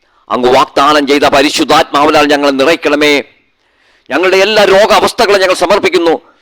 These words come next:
ഞങ്ങളുടെ കടഭാരങ്ങൾ സമർപ്പിക്കുന്നു, ഞങ്ങളുടെ കുടുംബത്തിലെ സമാധാനമില്ലായ്മയെ സമർപ്പിക്കുന്നു, ഞങ്ങളുടെ മക്കളെ സമർപ്പിക്കുന്നു, ഞങ്ങളുടെ മക്കളുടെ ജോലി ഇടങ്ങളെ സമർപ്പിച്ച് പ്രാർത്ഥിക്കുന്നു, അവരുടെ വിദ്യാഭ്യാസ മേഖലകൾ സമർപ്പിക്കുന്നു,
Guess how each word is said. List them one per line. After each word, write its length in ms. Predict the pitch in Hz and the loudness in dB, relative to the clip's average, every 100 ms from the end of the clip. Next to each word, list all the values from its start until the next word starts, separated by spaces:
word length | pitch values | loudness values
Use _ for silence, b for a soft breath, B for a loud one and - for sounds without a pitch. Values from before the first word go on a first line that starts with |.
| b 135 | b -8
ഞങ്ങളുടെ 260 | 170 196 - | -4 -4 -2
കടഭാരങ്ങൾ 600 | 185 202 156 190 226 214 | -4 -2 0 0 0 -2
സമർപ്പിക്കുന്നു, 680 | 180 190 196 196 180 175 156 _ b b b - | -2 -2 0 0 -2 -2 -4 _ b b b -10
ഞങ്ങളുടെ 220 | 139 165 | -4 -2
കുടുംബത്തിലെ 480 | 175 175 175 190 185 | -2 -2 -2 -2 -2
സമാധാനമില്ലായ്മയെ 1120 | - 175 180 190 196 185 180 175 214 202 185 | -2 -2 0 0 0 0 0 0 0 0 0
സമർപ്പിക്കുന്നു, 680 | 175 170 175 180 160 160 147 _ _ _ | -2 -2 -2 -2 -2 -2 -4 _ _ _
ഞങ്ങളുടെ 360 | 104 156 175 165 | -6 -2 0 0
മക്കളെ 420 | 160 170 - 165 | -2 -4 -2 -4
സമർപ്പിക്കുന്നു, 680 | - 156 175 170 151 147 135 B B B | -2 -4 -2 -4 -4 -4 -6 B B B
ഞങ്ങളുടെ 240 | 143 180 170 | -6 -2 -2
മക്കളുടെ 520 | 175 - 196 185 180 - | -2 -2 -2 0 -2 -4
ജോലി 460 | 135 165 190 190 170 - | -2 2 4 2 -2 -6
ഇടങ്ങളെ 440 | 160 185 180 185 | -2 0 0 -2
സമർപ്പിച്ച് 480 | - 175 185 - 143 | -2 -4 -2 -4 -4
പ്രാർത്ഥിക്കുന്നു, 560 | 160 170 - 175 165 - B B | -2 -2 -2 -2 -4 -6 B B
അവരുടെ 260 | 156 202 196 | 0 2 2
വിദ്യാഭ്യാസ 640 | 180 135 - 226 214 - | 0 -2 0 2 0 0
മേഖലകൾ 440 | 196 185 208 214 185 | 0 0 0 -2 -2
സമർപ്പിക്കുന്നു, 560 | 180 196 196 185 175 | -2 -2 -2 -4 -2